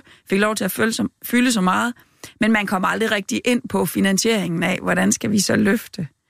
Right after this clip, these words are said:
indsatsen. Det kommer til at koste den almindelige dansker nogle penge, og, og der har man fra, fra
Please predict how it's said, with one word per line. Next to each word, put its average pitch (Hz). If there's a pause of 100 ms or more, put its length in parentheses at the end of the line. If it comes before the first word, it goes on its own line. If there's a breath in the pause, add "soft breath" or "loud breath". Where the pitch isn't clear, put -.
(380)
indsatsen. -
Det -
kommer 214
til 214
at -
koste 240
den 208
almindelige 202
dansker 196
nogle -
penge, 240
og, 175 (1160 soft breath)
og 190
der 240
har 208
man 190 (520)
fra, 196 (160)
fra 185